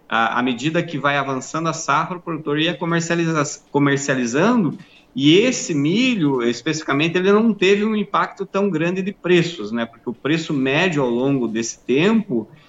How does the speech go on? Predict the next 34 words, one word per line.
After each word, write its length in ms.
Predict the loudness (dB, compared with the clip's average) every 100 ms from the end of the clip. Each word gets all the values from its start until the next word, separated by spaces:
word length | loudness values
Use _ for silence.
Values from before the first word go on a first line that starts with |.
| -14 -4
ele 180 | 0
foi 500 | 0 2 4 4 2 -2
atrativo 640 | -4 -2 -4 -4 -4 -4
pro 140 | -4 -6
produtor. 720 | -2 -2 0 4 4 2 -4 -20 _ -2
Hoje, 460 | 4 6 4 4
ao 80 | 0
contrário, 840 | -2 -4 -2 0 2 2 -2 -2
é, 520 | -2 -2 -2 -4 -4
do 180 | -6 -2
ano 160 | 0 0
passado, 560 | -2 -2 0 0 -2
por 120 | -4 -6
exemplo, 440 | -4 -4 -6 -2
a 80 | -2
gente 120 | -2
tem 160 | -2 -2
preços 440 | 0 -2 -2 -2
de 80 | 2
milho, 500 | 4 6 6 6 2
soja, 640 | 0 2 4 4 2 -2
trigo, 560 | -6 -4 0 0 0 -6 -12 -20 -20 _
é, 300 | 0 2 2
menores, 760 | 2 2 4 4 4 2 0 -4
né? 160 | -4
Então, 400 | -4 -4 -6 -4
aí 180 | -2 -4
quedas 580 | -2 0 0 0 -2 0
aí 380 | 0 0 -2 -4
significativas. 920 | -4 -4 -4 -4 -4 0 0 0 -2
O 60 |
milho 260 | -2 -2 -2
com 140 | -4
queda, 420 | -2 0 0 -2